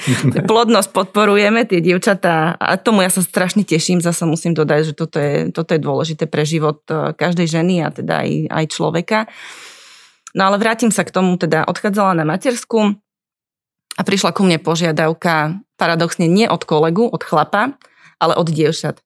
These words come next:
Speaker 2: "Tini, prosím chlapa. Ak budeš hľadať, my chceme chlapa." Takže, e, cieľ bol jasný, podarilo sa nájsť. A teda nielen preto, že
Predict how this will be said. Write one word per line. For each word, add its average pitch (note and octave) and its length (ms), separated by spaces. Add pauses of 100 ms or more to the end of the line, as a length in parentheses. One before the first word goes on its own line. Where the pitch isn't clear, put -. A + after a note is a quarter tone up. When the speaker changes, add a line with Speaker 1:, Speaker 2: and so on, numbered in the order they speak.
(120)
Speaker 2:
"Tini, A#3 340
prosím F3+ 400
chlapa. D#3 540 (240)
Ak F3+ 100
budeš E3+ 320
hľadať, F3+ 600
my E3+ 100
chceme - 400
chlapa." C3+ 560 (540)
Takže, D#3+ 580
e, - 100 (200)
cieľ A#3+ 180
bol D#3 160
jasný, A#3 480 (480)
podarilo E3+ 400
sa F3+ 160
nájsť. F#3+ 480
A - 80
teda F#3 160
nielen E3 400
preto, D#3 320
že D#3 100